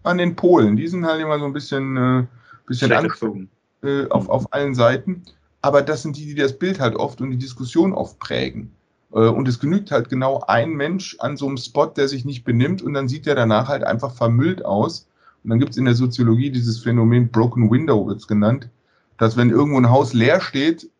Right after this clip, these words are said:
Speaker 1: solange das ganz und heile erscheint,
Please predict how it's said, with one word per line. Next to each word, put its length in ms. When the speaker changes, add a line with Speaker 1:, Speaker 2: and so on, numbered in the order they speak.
Speaker 1:
solange 380
das 180
ganz 320
und 180
heile 260
erscheint, 680